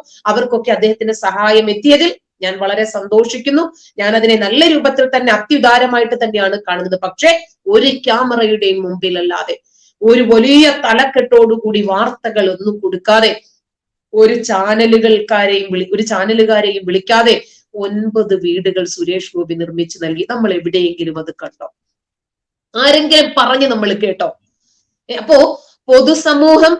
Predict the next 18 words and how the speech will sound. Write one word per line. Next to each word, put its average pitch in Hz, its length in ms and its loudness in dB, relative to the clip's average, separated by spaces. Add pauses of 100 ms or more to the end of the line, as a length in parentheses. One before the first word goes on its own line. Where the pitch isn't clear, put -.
അന്യവൽക്കരിച്ച 262 960 2 (340)
മണ്ണിന്റെ 262 680 2
മക്കളായ 240 680 2 (240)
ആദിവാസികൾ, 226 720 0 (960)
നമുക്കറിയാം, 277 520 2 (280)
പിന്നെ 202 240 2 (500)
നമ്മുടെ 226 200 0
മധു, 226 540 0 (500)
മധുവിനെ 240 400 0
എന്റെ 269 180 4
അനിയനാണെന്നൊക്കെ 277 640 2
പറഞ്ഞിട്ട് 269 420 0
ചില 262 220 2 (180)
സിനിമാ 262 320 -2
താരങ്ങളൊക്കെ 277 560 2
മുന്നോട്ട് 302 320 4
വന്നു, 320 280 4 (320)
ശരിയാണ്. 277 500 4